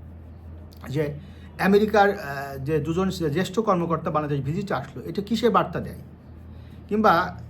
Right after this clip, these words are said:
এই ট্রাম্প প্রশাসন কর্তৃক শুল্ক আরোপ বাংলাদেশের অর্থনীতির উপরে কী প্রভাব ফেলতে পারে? এই বিষয়গুলো কিন্তু আমি আমার ক্লাস স্টুডেন্টদেরকে পড়াবো বা পড়াচ্ছি বা তাদের সাজেশন আকারে প্রোভাইড করছি। আপনাদেরকেও কিন্তু বলছি, যারা ভাইভা এবং লিখিত স্টুডেন্ট,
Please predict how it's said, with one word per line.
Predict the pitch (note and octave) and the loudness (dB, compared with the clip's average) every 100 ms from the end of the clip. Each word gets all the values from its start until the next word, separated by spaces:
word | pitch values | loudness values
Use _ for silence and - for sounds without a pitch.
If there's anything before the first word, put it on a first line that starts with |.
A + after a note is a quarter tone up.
| - | -8
এই | - D#3+ | -4 -4
ট্রাম্প | - F#3+ G#3 | 4 4 6
প্রশাসন | A3+ G#3+ A3 A#3 | 4 2 2 2
কর্তৃক | A3 G#3+ A3+ | 2 2 0
শুল্ক | - A#3 G#3+ | 0 0 4
আরোপ | A3+ F3+ | 4 6
বাংলাদেশের | D#3+ E3+ F3+ F#3+ F#3+ | 4 2 2 0 0
অর্থনীতির | E3+ E3+ - G3 F#3 | 0 -2 0 -2 0
উপরে | F#3+ F#3 | -2 -2
কী | F3 B3 | -4 -2
প্রভাব | A3+ F3 F3 F3 | 2 2 2 0
ফেলতে | B2+ - | -4 -6
পারে? | - - - - - - - - - - - - - - | -10 -12 -14 -18 -20 -20 -20 -20 -20 -18 -18 -18 -18 4
এই | G#3+ A3+ | 8 8
বিষয়গুলো | A#3 C4+ C4+ B3 C#4 | 8 0 0 0 0
কিন্তু | B3+ A#3+ A#3+ | 0 2 4
আমি | F#3+ | 4
আমার | G3 G3 | 4 2
ক্লাস | F#3+ E3+ D#3+ | 4 4 4
স্টুডেন্টদেরকে | F3+ - E3+ F3+ F3 E3 D#3 | 0 -6 -4 -4 -4 -6 -4
পড়াবো | C#3 D3+ F3+ A3 | 0 4 6 6
বা | G#3+ | 4
পড়াচ্ছি | F#3 D3+ E3+ E3+ A#3+ | 2 2 0 0 -2
বা | A3 | -2
তাদের | G3 D#3+ | -2 -4
সাজেশন | - D3 D#3 F3+ | -4 -4 -2 -2
আকারে | F3+ F3+ | -2 -2
প্রোভাইড | F3+ G3+ F3 | 2 2 2
করছি। | A3+ - C#4 - - - - - | -2 -4 -12 -14 -18 -18 -14 -10
আপনাদেরকেও | - F#3+ A3 A#3+ | -2 4 6 6
কিন্তু | A#3+ A#3 | 4 2
বলছি, | G#3 G#3 G#3 | 6 4 4
যারা | G#3+ G#3 | 4 4
ভাইভা | E3+ F3 F#3 | 4 4 2
এবং | E3+ E3+ | 0 -2
লিখিত | D#3+ F3+ F3 | -2 -2 -2
স্টুডেন্ট, | E3+ F3+ G3 B3+ | -2 -2 0 0